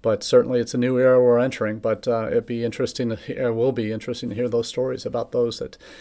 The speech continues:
were forced to sign letters and, and toe the line. So that's all we have for you this week on the Roundup, but a lot of food for thought. Uh, a lot of deep <laughs> issues in this one. Sorry for going a little bit in depth on the intellectual side, but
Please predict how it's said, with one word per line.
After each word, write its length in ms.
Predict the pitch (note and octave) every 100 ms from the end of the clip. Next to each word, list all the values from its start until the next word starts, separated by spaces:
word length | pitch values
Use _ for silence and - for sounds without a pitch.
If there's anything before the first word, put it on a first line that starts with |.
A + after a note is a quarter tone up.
| - - -
were 100 | A#2
forced 380 | - B2+ A#2+ -
to 60 |
sign 320 | B2 B2 A#2+ A#2+
letters 340 | A#2 A#2+ A2+
and, 220 | A2 G#2+
and 240 | A2+ A#2 -
toe 180 | A#2
the 80 | A2+
line. 400 | A2+ B2 B2+ - - _ - -
So 400 | - A2+ A2+ - - - - -
that's 260 | E3+ A3+ B3
all 120 | G#3+
we 120 | F3
have 240 | C#3+ D#3 -
for 100 | D3+
you 100 | C3+
this 240 | C3 -
week 240 | C#3+ C#3
on 120 | C#3+ C3+
the 80 |
Roundup, 480 | B2+ C3+ C3+ C#3 -
but 320 | B2+ A2+ -
a 80 | B2
lot 240 | A#2 C#3+ D#3
of 100 | -
food 180 | D#3
for 120 | C#3+ C3
thought. 420 | D3 C#3 D#3 - - -
Uh, 60 | C3+
a 220 | B2 A#2+
lot 260 | A#2 A#2+ C3
of 100 | G#2+
deep 220 | C3+ C#3+
<laughs> 80 | D3
issues 300 | - C#3+ -
in 80 | C3+
this 180 | B2+
one. 220 | C#3+ C#3 C#3
Sorry 300 | - B2 A#2+
for 120 | B2+
going 260 | B2 B2
a 60 | A#2+
little 200 | B2 A#2+
bit 120 | A#2+
in 160 | A#2+ A2+
depth 300 | A#2 A#2+ - - - - -
on 240 | A#2+ A2+
the 60 | A2
intellectual 540 | A2 - A#2+ - B2
side, 440 | - B2+ A#2 A#2+ A#2+
but 200 | A2